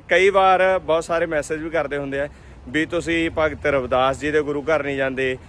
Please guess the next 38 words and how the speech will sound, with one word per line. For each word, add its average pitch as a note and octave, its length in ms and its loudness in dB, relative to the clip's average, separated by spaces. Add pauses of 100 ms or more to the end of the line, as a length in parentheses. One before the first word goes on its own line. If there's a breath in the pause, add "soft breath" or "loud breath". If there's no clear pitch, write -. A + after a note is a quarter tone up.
(300 loud breath)
ਜਾਂ C#3+ 280 4
ਫਿਰ D#3 200 2
ਤੁਸੀਂ D#3 360 -2
ਜੀ D#3 340 -2
ਨਾਨਕਸਰੀਆਂ C#3 680 0
ਦੇ C#3 80 -2
ਨਹੀਂ C3+ 140 -2
ਜਾਂਦੇ, C3 340 0 (140)
ਜਾਂ D3 240 4
ਫਿਰ D3+ 240 0
ਸਾਨੂੰ D3+ 400 0 (280 loud breath)
ਰਾਮਗੜੀਆਂ E3 560 4
ਦਾ F3+ 100 4
ਗੁਰੂ D3+ 220 -2
ਘਰ D3+ 180 2
ਦਿਖਾਓ। C3 360 -2 (420 loud breath)
ਤੇ F#3 120 2
ਸਾਡੇ E3 380 4
ਮਨ F#3+ 220 2
'ਚ G3 60 -2
ਇਹੋ F#3 200 4
ਜਿਹਾ F#3+ 140 2
ਕੋਈ F3+ 280 0
ਭੇਦਭਾਵ, E3 520 -2
ਫਰਕ C#3 280 -4
ਨਹੀਂ D3 180 -4
ਹੈਗਾ, C#3+ 240 -6 (420 loud breath)
ਪਰ F3 160 2
ਮੈਨੂੰ G#3 220 -2
ਐਂ G#3+ 100 2
ਲੱਗਦਾ G#3 220 2
ਵੀ A3 120 2
ਇਹ A3+ 100 8
ਰੱਖਣਾ F#3+ 380 0
ਵੀ G#3+ 80 -2
ਨਹੀਂ G#3+ 120 -2
ਚਾਹੀਦਾ। F#3 480 0
ਵੈਸੇ F3+ 440 -2